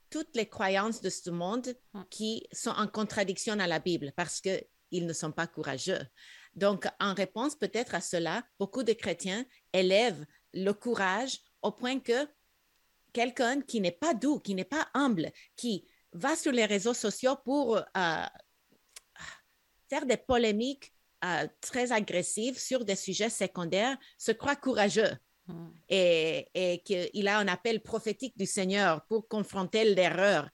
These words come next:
Speaker 1: chez ses frères et sœurs sur des sujets secondaires. <laughs>
Speaker 2: Mm.
Speaker 1: Euh, et je pense que ce livre est un bon rappel dans notre milieu très théologique où parfois nous-mêmes pouvons être tentés de défendre la vérité
Speaker 2: Mm.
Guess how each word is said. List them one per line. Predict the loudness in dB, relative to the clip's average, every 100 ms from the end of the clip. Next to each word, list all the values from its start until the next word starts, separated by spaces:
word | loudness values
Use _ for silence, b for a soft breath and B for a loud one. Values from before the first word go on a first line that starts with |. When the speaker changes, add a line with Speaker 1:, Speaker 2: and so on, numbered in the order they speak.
| b
Speaker 1:
chez | -6 -4
ses | 2 0
frères | 2 2 2
et |
sœurs | 2 2 0
sur | -2 -6 -4 0
des | 2 2
sujets | 2 0 0
secondaires. | 0 -2 -4 -2 2 4 2 2
<laughs> | 2 2 -2 -4
Speaker 2:
Mm. | -4 -4 -2
Speaker 1:
Euh, | 0 2 0 -4 -2
et | 0
je | 0
pense | 0 -2 0
que | -2
ce | 0 0
livre | 0 0 0
est | -2 -2
un |
bon | -2 0 0
rappel | 0 -2 0 0 -2 B B -6
dans | -4 -2
notre | -2 -4 -4 -4 -2
milieu | -2 0 0
très | 0 -2
théologique | 0 2 2 2 0 -4 -2
où | -4
parfois | -2 -4 -2 0 0 -2 B B -6
nous-mêmes | -2 0 2 0 -2 -8 _ _
pouvons | -6 -4 -2
être | -2 -4 -12
tentés | -8 -6 -4 0 2 2
de | 0 -2
défendre | -4 -4 -2 2 2
la | 2
vérité | 0 0 -2 2 2 0
Speaker 2:
Mm. | -6 -12